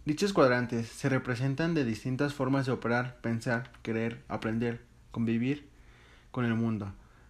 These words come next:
A continuación, explicaré cada uno de los cuadrantes. Lóbulo superior izquierdo se especializa en el pensamiento lógico,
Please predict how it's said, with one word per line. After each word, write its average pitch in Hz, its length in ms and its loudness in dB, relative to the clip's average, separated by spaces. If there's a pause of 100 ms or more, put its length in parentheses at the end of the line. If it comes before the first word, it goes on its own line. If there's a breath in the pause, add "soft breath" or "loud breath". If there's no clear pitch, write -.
(120 soft breath)
A 131 120 -2
continuación, 131 720 0 (180)
explicaré 135 880 0 (160)
cada 160 260 4
uno 160 200 2
de 156 40 2
los 127 160 2
cuadrantes. 117 540 0 (380 loud breath)
Lóbulo 165 260 4
superior 127 300 0
izquierdo 135 500 -2 (300)
se - 120 -2
especializa 127 580 0
en 151 60 2
el 151 140 2
pensamiento 123 540 0
lógico, 139 640 -2